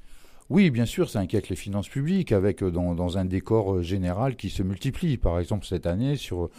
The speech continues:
le prélèvement à la source, on a, euh, euh, un appel d'offres, euh, à des sociétés, euh, privées pour, euh, renseigner, euh,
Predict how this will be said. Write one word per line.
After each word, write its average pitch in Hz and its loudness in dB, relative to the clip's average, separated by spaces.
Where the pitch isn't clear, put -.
le 92 -4
prélèvement 90 -2
à 87 -2
la 82 -2
source, 131 -4
on 85 -6
a, 104 -2
euh, 90 -2
euh, 80 -4
un 92 -2
appel 87 -2
d'offres, 107 0
euh, 98 0
à - -2
des 87 -6
sociétés, 90 -6
euh, 87 -4
privées 92 -2
pour, 90 -6
euh, 82 -2
renseigner, 90 -4
euh, 101 0